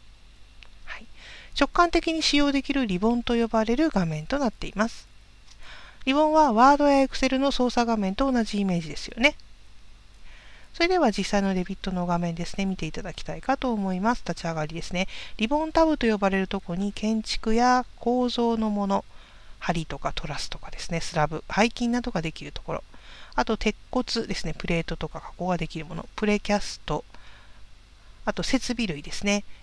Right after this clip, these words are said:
メップと呼ばれる設備類です。設備は機械設備と電気設備が作成できるようになっています。挿入はリンクと読み込みとですね、あと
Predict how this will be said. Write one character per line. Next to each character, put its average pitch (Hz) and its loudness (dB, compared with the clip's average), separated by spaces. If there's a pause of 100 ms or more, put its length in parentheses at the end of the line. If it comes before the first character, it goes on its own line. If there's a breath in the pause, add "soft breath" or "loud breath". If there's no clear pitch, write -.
メ 196 4
ッ 202 -2 (140)
プ 311 2
と 277 2
呼 208 4
ば 180 2
れ 202 2
る 233 4
設 - -4
備 208 -2
類 170 -2
で - -8
す。 - -10
設 - -8
備 269 0
は 254 4
機 - -10
械 285 6
設 - -2
備 247 -2
と 285 0
電 214 2
気 - -6
設 - -2
備 202 -4
が 262 4
作 - -2
成 165 -2
で 156 -4
き - -10
る 156 -8
よ 156 -6
う 190 0
に 294 -2
な 240 0
っ - -12
て - -10
い 151 -12
ま 175 0
す。 - -6 (1500 loud breath)
挿 320 2
入 302 -2
は 302 4
リ 214 2
ン 269 0
ク - -2 (100)
と - 2
読 160 0
み 214 2
込 233 0
み 233 0 (440)
と 170 0
で 151 0
す - -6
ね、 180 -2
あ 180 0
と - -10